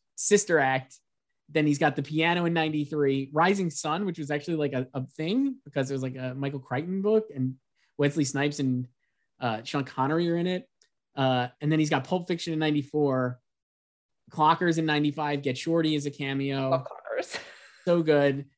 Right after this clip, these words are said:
Speaker 1: From Dusk Till Dawn, he rolls in. Copland, just, like, a great, like, little mini run here for him. Uh, it's kind of, like, petered out in the time since, so it was good to see
Speaker 2: Yeah,
Speaker 1: him
Speaker 2: and,
Speaker 1: pop up.
Speaker 2: and,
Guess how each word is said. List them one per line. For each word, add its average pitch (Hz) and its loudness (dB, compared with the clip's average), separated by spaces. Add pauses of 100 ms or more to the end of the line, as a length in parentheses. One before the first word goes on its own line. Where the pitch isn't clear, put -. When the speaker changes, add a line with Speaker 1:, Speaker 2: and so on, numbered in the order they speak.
Speaker 1:
From 143 2
Dusk 160 2
Till 175 0
Dawn, 147 0
he 151 2
rolls 147 2
in. 135 -6 (320)
Copland, 151 0 (120)
just, 196 -2
like, 185 0
a 165 -4
great, 156 0
like, 131 -2
little 143 0
mini 139 0
run 127 -2
here 117 -8
for 147 -16
him. 160 -16 (180)
Uh, 120 -4 (260)
it's 143 -18
kind 147 -2
of, 131 -4
like, 120 -4
petered 127 -2
out 110 -2
in 107 -14
the 107 -14
time 113 -12
since, 131 -14
so 135 -12
it 151 -10
was 175 -2
good 185 2
to 196 4
see 180 8
Speaker 2:
Yeah, 151 6
Speaker 1:
him - 0
Speaker 2:
and, - 2
Speaker 1:
pop - 2
up. - -8
Speaker 2:
and, 202 2